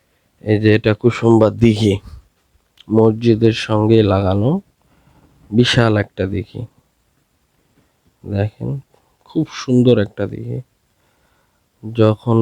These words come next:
পুকুরটা ভরা থাকে, ভয়ঙ্কর লাগে। এখন পুকুরের পানি অনেক নিচে, কিন্তু পুরা দিঘিটা গোল,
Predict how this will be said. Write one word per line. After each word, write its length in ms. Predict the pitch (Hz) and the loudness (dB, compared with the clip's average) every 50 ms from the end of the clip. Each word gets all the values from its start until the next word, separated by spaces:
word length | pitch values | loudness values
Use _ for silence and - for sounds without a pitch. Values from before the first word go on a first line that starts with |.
| 110 110 - _ | 0 0 -4 _
পুকুরটা 380 | - 117 117 123 120 - - 113 | -12 -10 -8 -8 -6 -2 -2 -2
ভরা 440 | 107 104 101 98 104 104 107 110 110 | 0 0 -2 0 0 2 2 2 0
থাকে, 260 | 110 120 110 110 113 | 0 -2 -2 0 0
ভয়ঙ্কর 680 | 107 104 104 101 107 117 120 131 131 127 123 123 117 104 | -2 -2 -2 -2 0 2 4 4 4 4 4 2 2 2
লাগে। 400 | 98 95 95 98 101 104 107 113 - _ _ _ _ _ _ _ _ _ _ _ _ _ _ _ _ _ _ _ - | 0 -2 -4 -4 -6 -6 -8 -12 -12 _ _ _ _ _ _ _ _ _ _ _ _ _ _ _ _ _ _ _ -12
এখন 200 | 104 104 113 117 110 | -8 -6 -4 -4 -4
পুকুরের 400 | 113 - 117 120 123 123 120 117 | -4 -4 -4 -2 2 2 2 2
পানি 220 | - 120 120 120 120 | 2 0 0 2 4
অনেক 300 | 120 117 120 123 123 123 - | 4 4 4 2 0 0 -2
নিচে, 320 | 123 120 117 - - 113 113 151 - _ _ _ _ _ _ _ _ _ _ _ _ _ _ _ _ _ _ _ _ _ _ _ _ _ _ | -2 -2 -2 -2 -2 -2 -2 -2 -4 _ _ _ _ _ _ _ _ _ _ _ _ _ _ _ _ _ _ _ _ _ _ _ _ _ _
কিন্তু 260 | - 110 117 123 - 117 120 - _ _ _ _ _ _ _ _ _ _ _ _ _ _ _ _ _ _ _ _ _ _ | -10 -10 -8 -4 -4 -4 -4 -4 _ _ _ _ _ _ _ _ _ _ _ _ _ _ _ _ _ _ _ _ _ _
পুরা 200 | - 123 123 117 113 | -4 0 2 2 2
দিঘিটা 440 | 113 110 117 120 127 123 123 123 113 | 2 0 2 2 2 2 2 0 -2
গোল, 560 | 104 - _ - 113 113 117 113 104 98 | -2 -4 _ 0 2 4 4 4 2 0